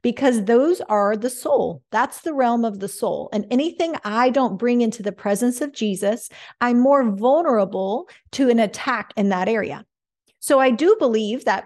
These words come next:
today was really awesome and amazing, and probably the enemy was attacking. But more importantly, I needed to spend time filling that space, ministering to my own soul, where in Psalms, we see David saying, "Hey, soul, you will bless the Lord."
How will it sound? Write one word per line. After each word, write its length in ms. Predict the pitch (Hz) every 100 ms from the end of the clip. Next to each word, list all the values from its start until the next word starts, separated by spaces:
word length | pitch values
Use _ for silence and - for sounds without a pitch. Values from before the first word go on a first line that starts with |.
| _ -
today 300 | 220 208 240
was 180 | 233 175
really 340 | 196 226 247
awesome 440 | 185 214 - 277
and 80 | 233
amazing, 420 | 196 208 247 285
and 100 | 269
probably 500 | 208 196 220 240 247
the 140 | 233 -
enemy 360 | 208 220 220
was 200 | 190 190
attacking. 540 | 190 - 370 - 190 196 _ _ - -
But 120 | 254 240
more 300 | 240 349 453
importantly, 680 | 285 247 220 202 220 220
I 80 | 208
needed 300 | 233 277 247
to 100 | 240
spend 360 | - - 233 220
time 520 | - 277 277 196 185
filling 680 | - - - 254 277 285 262
that 240 | 220 202 -
space, 540 | - 202 - - - - -
ministering 840 | 208 226 254 277 - - 208 190 190
to 200 | - 214
my 180 | 190 -
own 240 | 208 214
soul, 480 | 208 - 190 - 165 - - -
where 200 | 233 220
in 180 | 220
Psalms, 520 | 202 320 311 277 247 220
we 120 | 233
see 240 | - 226
David 420 | 220 226 220 190
saying, 460 | 180 190 180 180 170
"Hey, 140 | 202 240
soul, 520 | - 214 226 285 285
you 180 | 220 226
will 260 | 214 240 247
bless 380 | 202 190 -
the 100 | -
Lord." 420 | 185 208 196 -